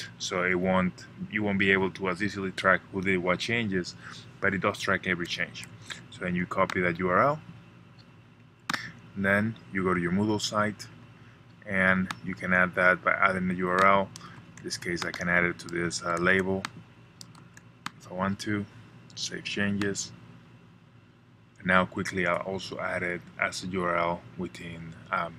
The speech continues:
Moodle. In this case, I'll add an activity or resource. See, here it is. Add an activity or resource.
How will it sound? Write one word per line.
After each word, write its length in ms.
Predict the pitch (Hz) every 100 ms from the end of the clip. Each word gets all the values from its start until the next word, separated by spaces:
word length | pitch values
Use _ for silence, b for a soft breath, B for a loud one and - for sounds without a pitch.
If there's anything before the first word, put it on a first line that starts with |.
| -
Moodle. 360 | 101 101 95 107 - - - B B B -
In 60 | 90
this 160 | 85
case, 340 | - 92 92 87
I'll 220 | 85 78
add 180 | 90 87
an 60 |
activity 480 | 87 82 92 85 82
or 60 | 82
resource. 680 | 101 110 - 107 104 - - - - - - - - - - - - _ - - - - _ _ _ - -
See, 240 | - 101 87
here 340 | - 90 85
it 40 | 85
is. 240 | - - - - B B B B -
Add 120 | 92
an 60 | 90
activity 300 | 87 92 87
or 80 | 82
resource. 640 | 92 98 - 107 107 -